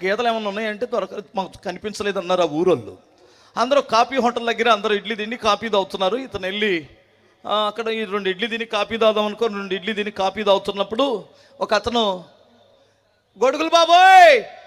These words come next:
గొడుగులు" అని వచ్చాడు. ఈడు ఎప్పుడు ఆ గొడుగులు మాట వినలేదు, గొడుగు తెలియదు ఇతనికి. ఆ, ఏదో పట్ట కప్పుకొని వెళ్తా ఉండేవాడు వర్షం వచ్చినప్పుడు. "బాబు,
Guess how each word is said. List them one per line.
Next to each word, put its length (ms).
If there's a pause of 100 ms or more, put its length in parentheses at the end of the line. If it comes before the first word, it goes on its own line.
(380)
గొడుగులు" 680 (600)
అని 100
వచ్చాడు. 420 (720)
ఈడు 120
ఎప్పుడు 280
ఆ 80
గొడుగులు 380
మాట 240
వినలేదు, 340
గొడుగు 300
తెలియదు 280
ఇతనికి. 460 (1900)
ఆ, 520
ఏదో 400
పట్ట 260
కప్పుకొని 420
వెళ్తా 200
ఉండేవాడు 320
వర్షం 220
వచ్చినప్పుడు. 460 (2000)
"బాబు, 220